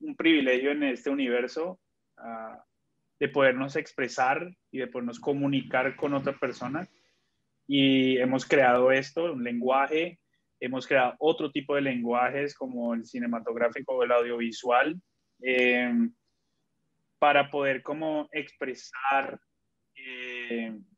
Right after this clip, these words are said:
ideas, ¿no? En el sen-, en, diga-, digamos que audiovisualmente no significa solamente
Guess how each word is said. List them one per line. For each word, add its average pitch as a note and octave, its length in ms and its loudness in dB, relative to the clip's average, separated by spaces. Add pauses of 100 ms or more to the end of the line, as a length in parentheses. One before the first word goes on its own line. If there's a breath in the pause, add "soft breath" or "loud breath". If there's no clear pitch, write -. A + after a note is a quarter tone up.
(500)
ideas, C#3 540 2
¿no? D3 340 -10
En C3+ 180 -6
el B2+ 120 -2
sen-, C3 340 -6
en, C3+ 160 -6 (120)
diga-, C#3 340 4 (300)
digamos C3+ 340 0
que E3+ 80 4
audiovisualmente C3 800 2
no C3+ 120 0
significa B2+ 480 -4
solamente C3+ 680 0